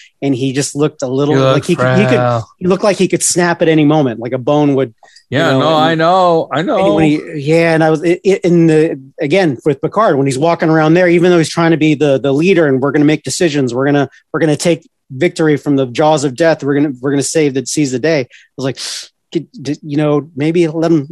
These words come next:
Speaker 1: we'll take a
Speaker 2: Geez,
Speaker 1: nap,
Speaker 2: slow
Speaker 1: we'll let him
Speaker 2: down,
Speaker 1: sit
Speaker 2: buddy.
Speaker 1: down."
Speaker 2: Don't get hurt.
Speaker 1: Yeah, yeah, let's not go crazy.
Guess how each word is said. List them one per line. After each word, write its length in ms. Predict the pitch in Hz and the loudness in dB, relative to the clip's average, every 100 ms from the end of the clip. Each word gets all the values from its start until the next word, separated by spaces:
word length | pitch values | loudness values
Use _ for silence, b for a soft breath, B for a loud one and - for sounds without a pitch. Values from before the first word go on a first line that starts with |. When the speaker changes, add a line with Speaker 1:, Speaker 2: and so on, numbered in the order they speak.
| - | -4
Speaker 1:
we'll 160 | 170 165 | -4 -2
take 180 | 196 | 0
a 40 | 214 | 2
Speaker 2:
Geez, 80 | 247 | 2
Speaker 1:
nap, 200 | 180 208 | 2 2
Speaker 2:
slow 80 | |
Speaker 1:
we'll 80 | 226 | 2
let 60 | 247 | 2
him 60 | 254 | 2
Speaker 2:
down, 40 | |
Speaker 1:
sit 100 | 220 | 2
Speaker 2:
buddy. 160 | 226 233 | 2 2
Speaker 1:
down." 140 | 202 | 2
Speaker 2:
Don't 160 | 220 226 | 2 2
get 160 | 247 | 2
hurt. 280 | 226 262 240 | 2 2 2
Speaker 1:
Yeah, 100 | 226 247 | 2 0
yeah, 180 | 226 240 | 0 0
let's 160 | 220 214 | -2 -2
not 100 | 254 | 0
go 140 | 269 | 0
crazy. 580 | 269 311 285 247 247 254 | 2 2 2 2 0 0